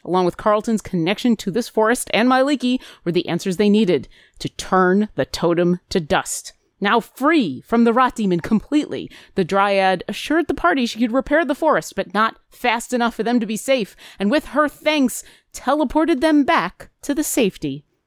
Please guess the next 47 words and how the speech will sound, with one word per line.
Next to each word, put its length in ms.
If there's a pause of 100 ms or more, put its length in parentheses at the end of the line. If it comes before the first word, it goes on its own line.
(160)
of 140
Amphail. 540 (600)
And 140
that 140
is 140
where 160
we 100
begin 260
tonight. 340 (180)
Welcome 560
to 100
Dungeon 340
Drunks. 280
I'm 160
your 160
D 160
M 100
Lauren, 300
A 100
K 240
A 60
Obo 180
Crazy, 380 (200)
and 120
I 160
am 80
really 540
happy 540 (220)
that 540 (100)
the 480
store 440
next 300
to 80
me 200
is 100
now 160
doing 240
one 140
of 100
those 240
pick 380
your 180
own 320
six-pack 600
things, 380 (280)
because 880
I 280